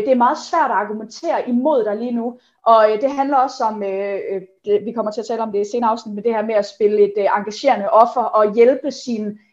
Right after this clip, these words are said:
øh, gerningsperson med at være en god, øh, gerningsperson, øh, ved at give dem chancer for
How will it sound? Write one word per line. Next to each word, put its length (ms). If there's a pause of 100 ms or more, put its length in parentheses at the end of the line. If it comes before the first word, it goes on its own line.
(120)
øh, 140
gerningsperson 880
med 200 (120)
at 100
være 440
en 120
god, 440
øh, 240
gerningsperson, 800 (300)
øh, 120
ved 200
at 220
give 100
dem 160
chancer 480
for 80